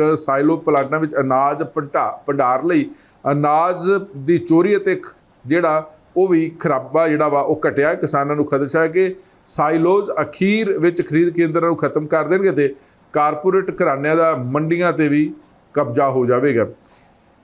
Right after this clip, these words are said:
ਇਹ ਸਾਈਲੋਜ਼ ਕਿਰਾਏ ਦੇ ਰੂਪ ਵਿੱਚ ਕਾਰਪੋਰੇਟਾਂ ਨੂੰ ਦਿੱਤੇ ਜਾਣ ਦਾ ਇੱਕ ਵੱਖਰਾ ਮਸਲਾ। ਇਹਨਾਂ ਸਾਈਲੋਜ਼ ਪ੍ਰਤੀ ਟਨ ਕਿਰਾਇਆ ਸਾਲਾਨਾ ਸੱਤ ਸੌ ਬਾਨਵੇਂ ਰੁਪਏ ਤੋਂ ਲੈ ਕੇ ਦੋ ਹਜ਼ਾਰ ਰੁਪਏ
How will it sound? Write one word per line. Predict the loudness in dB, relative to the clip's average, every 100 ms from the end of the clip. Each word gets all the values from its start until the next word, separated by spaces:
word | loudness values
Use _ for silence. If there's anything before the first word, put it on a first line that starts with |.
| 0
ਇਹ | 2 2
ਸਾਈਲੋਜ਼ | 0 -2 0 0 2 2 0
ਕਿਰਾਏ | -2 0 0
ਦੇ | 2 2
ਰੂਪ | 2 2
ਵਿੱਚ | 0 0
ਕਾਰਪੋਰੇਟਾਂ | -2 0 0 0 0 0 0 0
ਨੂੰ | 0
ਦਿੱਤੇ | -2 0 2 2 2
ਜਾਣ | 2 0 0
ਦਾ | 0
ਇੱਕ | -2 0
ਵੱਖਰਾ | -2 0 0
ਮਸਲਾ। | 0 0 0 0
ਇਹਨਾਂ | 0 -2
ਸਾਈਲੋਜ਼ | 0 0 0 -2
ਪ੍ਰਤੀ | -2 -2 -2 -4
ਟਨ | -2 -4 -4
ਕਿਰਾਇਆ | -2 0 0 -2
ਸਾਲਾਨਾ | -2 -2 0 0 -2 -4 -8 -20 -20 -20 _ -12
ਸੱਤ | -4 -2 0
ਸੌ | 0 0
ਬਾਨਵੇਂ | 0 0 0
ਰੁਪਏ | 0 0 0
ਤੋਂ | 0 2
ਲੈ | 2 2 2
ਕੇ | 0 0
ਦੋ | 2 2 4
ਹਜ਼ਾਰ | 2 0
ਰੁਪਏ | -2 -2